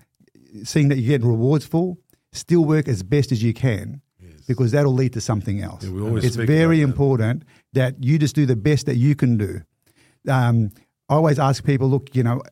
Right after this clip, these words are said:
Speaker 1: who's self-employed, who's not?" And a lot of people will say, "Well, no, I'm working for someone." The answer is we're all self-employed.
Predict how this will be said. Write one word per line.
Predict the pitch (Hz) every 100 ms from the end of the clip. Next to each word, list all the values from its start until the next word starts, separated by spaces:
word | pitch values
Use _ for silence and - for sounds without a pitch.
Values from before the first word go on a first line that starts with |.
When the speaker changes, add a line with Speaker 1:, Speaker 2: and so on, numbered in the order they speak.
| -
Speaker 1:
who's | 135 147
self-employed, | - 139 127 143 123
who's | 139 107
not?" | 127 104 - _ _ _
And | 123
a | 135
lot | 156
of |
people | 143 139 123
will | 113
say, | 120
"Well, | 120 120 117
no, | 117
I'm |
working | 123 135 127
for | 107
someone." | 131 131 90 -
The | - 131
answer | 147 165 -
is | 131
we're | 110
all | 120 135 131
self-employed. | 120 107 101 87 90 80